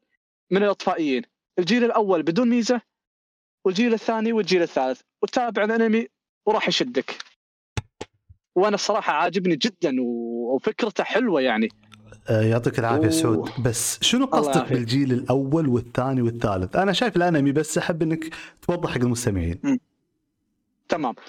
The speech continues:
Speaker 1: يعني أب-، بضحك يا أبو خالد. آه، الجيل الأول تقريبا هم اللي بدوا الإطفائيين، عرفت، اللي يعني بدون ميزة، ما يدرون شو السالفة، ما يدري يعني،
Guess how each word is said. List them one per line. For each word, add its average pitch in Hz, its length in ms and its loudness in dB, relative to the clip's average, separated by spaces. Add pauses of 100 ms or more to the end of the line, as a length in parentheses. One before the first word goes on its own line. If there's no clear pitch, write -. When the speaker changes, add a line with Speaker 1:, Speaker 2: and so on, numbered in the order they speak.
(180)
Speaker 1:
يعني 180 600 2
أب-، 180 280 -2
بضحك 190 640 0
يا 127 60 0
أبو 113 100 -6
خالد. 110 260 -2 (400)
آه، 151 320 2
الجيل 180 320 2
الأول 190 520 2
تقريبا 202 640 -2
هم 202 300 0 (200)
اللي 190 340 2
بدوا 170 500 0
الإطفائيين، 143 1500 0
عرفت، 139 300 0
اللي 156 180 0
يعني 156 300 2
بدون 160 400 -2
ميزة، 196 280 0
ما 160 140 0
يدرون 185 240 0
شو - 80 -2
السالفة، 170 360 -2
ما 160 160 0
يدري 175 220 0
يعني، 135 280 -2